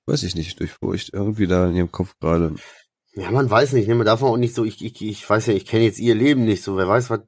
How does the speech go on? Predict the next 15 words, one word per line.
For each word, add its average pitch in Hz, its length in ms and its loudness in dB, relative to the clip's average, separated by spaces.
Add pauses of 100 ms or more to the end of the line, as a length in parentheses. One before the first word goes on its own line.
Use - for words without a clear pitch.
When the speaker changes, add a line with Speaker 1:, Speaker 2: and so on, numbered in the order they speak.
(100)
Speaker 2:
die 107 80 0
alles 104 160 0
mitgemacht 120 500 0
hat, 85 80 -8
so, 82 180 -8
weißt 90 280 -4
du? 101 260 -4
Speaker 1:
Im 98 140 0
Endeffekt 147 400 2
musst 123 200 0
du 131 40 2
dir 120 80 4
das 104 140 4
so 117 140 -4
vorstellen, 92 800 -2